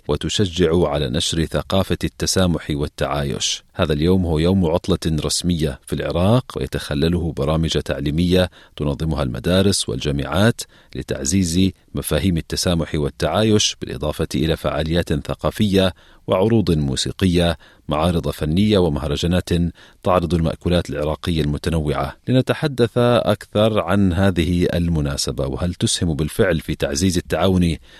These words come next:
بين مختلف شرائح المجتمع العراقي، يسعدنا أن نلتقي سلام ناصر الخدادي، رئيس جمعية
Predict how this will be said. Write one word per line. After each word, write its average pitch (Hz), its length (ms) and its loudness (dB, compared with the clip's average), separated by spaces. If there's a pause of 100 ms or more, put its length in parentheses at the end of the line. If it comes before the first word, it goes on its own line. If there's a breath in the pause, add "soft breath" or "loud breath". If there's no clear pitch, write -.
(120 loud breath)
بين 73 200 0
مختلف 87 420 -2
شرائح 90 440 0
المجتمع 80 500 -2
العراقي، 78 760 0
يسعدنا 87 460 0
أن 76 80 -2
نلتقي 90 680 0
سلام 82 440 0
ناصر 85 320 0
الخدادي، 92 600 2 (360 soft breath)
رئيس 87 300 0
جمعية 95 380 2